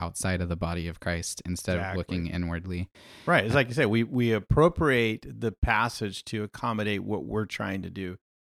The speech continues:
Speaker 2: And the Bible is written the other way around. We're supposed to read what the scripture says and say, "Okay, I need to adjust m-, myself, my thinking, my behavior to what the scripture says. And so I better interpret it correctly."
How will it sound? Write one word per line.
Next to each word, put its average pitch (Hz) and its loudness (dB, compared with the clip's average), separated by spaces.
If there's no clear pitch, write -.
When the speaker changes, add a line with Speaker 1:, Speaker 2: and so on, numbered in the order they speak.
Speaker 2:
And 107 -4
the 107 -2
Bible 127 4
is 98 -2
written 110 0
the 117 2
other 151 6
way 123 6
around. 95 0
We're 120 0
supposed - -2
to 110 -6
read 113 0
what 110 -2
the - -6
scripture 151 -2
says 110 -2
and 107 -6
say, 113 -2
"Okay, 113 -2
I 131 2
need 113 0
to 113 -4
adjust 101 -4
m-, 107 -2
myself, 120 0
my 92 -6
thinking, 107 -6
my 113 2
behavior 104 -2
to 113 -6
what 95 -8
the 98 -8
scripture - -4
says. 95 -10
And 107 -6
so 104 -2
I 107 4
better 107 2
interpret 110 0
it - -4
correctly." 113 -2